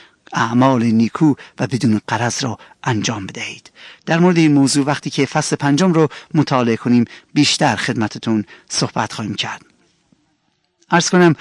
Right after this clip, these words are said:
از آیه نه فصل پنجم الی آیه دوازده فصل ششم حضرت سلیمان درباره ثروت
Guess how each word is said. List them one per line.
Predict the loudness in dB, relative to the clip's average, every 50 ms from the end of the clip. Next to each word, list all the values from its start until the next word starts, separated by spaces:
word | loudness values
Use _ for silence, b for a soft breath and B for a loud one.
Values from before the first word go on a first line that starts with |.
| B B B B B
از | -2 0 2
آیه | 4 4 4 6
نه | 6 6 6 6 4 4
فصل | 2 0 -2 -2 0 0 0 0
پنجم | 0 -2 0 2 2 2 4 4 2 2 0
الی | 0 0 0
آیه | 2 2 2 0 0 2 0 0
دوازده | 0 0 0 0 -2 -4 -4 -4
فصل | -4 -2 -4 -4 -4 -4
ششم | -4 -4 -2 -2 0 0 0 0 B B B B B B
حضرت | B 0 0 0 0 -2
سلیمان | -2 -4 -2 2 2 4 4 4 4 4 2 B B B B B
درباره | -4 -2 -2 0 0 2 2 2
ثروت | 0 0 -2 -2 0 0 0 -2 -2